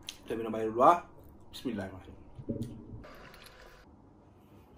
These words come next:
Okey, guys. Ah, saya pun dah makan tadi. Ah, cendawan goreng cheese memang padu gila, guys. Memang sedap. Ah, korang kena try, ah.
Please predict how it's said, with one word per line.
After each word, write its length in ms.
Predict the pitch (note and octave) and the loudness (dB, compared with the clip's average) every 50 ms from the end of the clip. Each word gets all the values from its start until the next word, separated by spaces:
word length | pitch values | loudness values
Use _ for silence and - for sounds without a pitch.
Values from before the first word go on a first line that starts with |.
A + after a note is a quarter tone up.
| - - - - - - - - - - - - - - - - - - F#3+ | -20 -20 -20 -20 -20 -20 -20 -20 -20 -20 -20 -20 -20 -20 -20 -20 4 12 12
Okey, 320 | G3+ G3+ G#3 G#3+ G#3 F#3+ | 12 12 12 12 12 12
guys. 400 | G3 G3 F#3+ G3 G3 G3 - - - - - - - - - | 12 12 12 12 12 12 8 -2 -10 -10 -10 -10 -10 -2 8
Ah, 320 | C3+ C#3+ D#3+ D#3 D3 C#3+ C3+ C#3 | 12 12 12 12 12 12 12 12
saya 160 | D#3 D#3 D#3+ | 12 12 12
pun 160 | E3+ D#3+ C#3+ | 12 10 10
dah 80 | C#3+ C#3+ | 10 10
makan 400 | C#3+ D3 D3 - - D#3+ D#3 D#3+ | 10 8 8 8 8 8 10 10
tadi. 400 | D#3 D3+ D3+ D#3+ G3+ A#3 B3+ A3+ - | 10 8 8 8 8 8 8 10 12
Ah, 260 | C#3 C#3 C#3 C3+ C3 B2+ - | 12 12 12 12 12 10 8
cendawan 480 | D3 C3+ C3 C#3 C3 C3 C3 C3 B2+ | 6 8 10 10 10 12 10 10 8
goreng 400 | A#2+ A#2+ B2+ C3 C3+ C#3 C#3 - | 8 8 10 10 10 8 6 6
cheese 240 | - G#3 G#3 G3+ - - E3 | 6 6 6 6 4 0 0
memang 560 | D#3+ D#3+ F3+ F#3 F#3 F3 F3+ F3+ F3 E3+ E3 - - - - - - - - - - | 2 4 4 4 6 8 8 8 8 8 4 2 -4 -10 -12 -14 -14 -16 -18 10 12
padu 640 | G3+ G3+ G#3+ G#3+ G3 G#3 G#3 G#3 G3+ G3 F#3 E3+ | 12 12 12 12 12 10 10 12 12 12 12 10
gila, 480 | D3 E3+ F#3 F3+ F#3 F3 E3+ E3 D#3 D3 | 10 10 10 12 12 12 12 12 12 12
guys. 400 | C3+ C#3+ C#3 D3 D3+ D3+ D3 - | 12 12 12 12 12 12 12 8
Memang 400 | C#3+ C#3 D3 D3+ C#3+ C#3 C#3 - | 6 6 8 8 8 8 8 6
sedap. 400 | - D3 D3+ F3+ F3 - - - | 4 10 12 12 12 12 12 8
Ah, 240 | - A#2 A2+ A2+ - | 6 6 6 6 8
korang 240 | - C#3+ D#3+ D#3+ D#3+ | 10 12 12 12 12
kena 160 | E3+ D#3 D#3+ | 10 8 6
try, 320 | D#3+ - F#3+ F#3 F#3 F#3 | 10 12 12 12 12 12
ah. 240 | G3+ B3 C#4 - - | 12 12 12 8 2